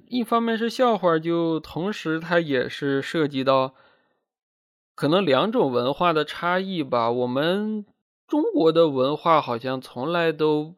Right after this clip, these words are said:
不去讲这种原罪思想，但是在基督教里面，它这种你是一个罪人嘛，你生来就是带着罪来的，所以你来到这辈子不是说我要图上天堂，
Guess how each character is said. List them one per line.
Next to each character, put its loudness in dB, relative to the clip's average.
不 -6
去 -2
讲 -6
这 -2
种 -6
原 -10
罪 -2
思 -6
想， -10
但 2
是 -4
在 2
基 -10
督 -6
教 0
里 -2
面， -6
它 -6
这 -6
种 -8
你 -6
是 -12
一 -6
个 -2
罪 0
人 -4
嘛， -12
你 -14
生 -10
来 -4
就 -8
是 -14
带 -4
着 -8
罪 -4
来 -10
的， -10
所 -6
以 -6
你 -8
来 -4
到 0
这 -4
辈 -2
子 -4
不 -6
是 -4
说 0
我 2
要 0
图 -8
上 -6
天 -8
堂， -8